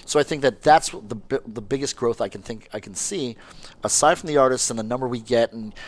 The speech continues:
you know, how large of the events. We had a giant thirty-foot skate ramp and, you know, eighty-foot murals, and we had these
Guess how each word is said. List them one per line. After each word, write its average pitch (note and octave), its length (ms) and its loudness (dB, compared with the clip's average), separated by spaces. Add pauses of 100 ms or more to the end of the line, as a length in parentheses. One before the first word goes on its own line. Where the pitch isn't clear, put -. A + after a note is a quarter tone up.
(100)
you C3 80 -6
know, A2 60 0
how A#2 160 4
large B2 440 2
of G#2+ 60 -8
the A2+ 100 -6
events. B2 340 -2
We A#2 60 -2
had A2 100 0
a F#2+ 40 -8
giant B2 340 -2
thirty-foot C3 500 -2
skate - 320 -2
ramp A#2 320 -4
and, G#2 140 -2 (460)
you D3 100 -4
know, B2+ 160 4
eighty-foot C3+ 480 -2
murals, C3 480 2
and A2+ 140 -4
we A#2 60 -6
had G#2+ 280 0
these C#3 380 -4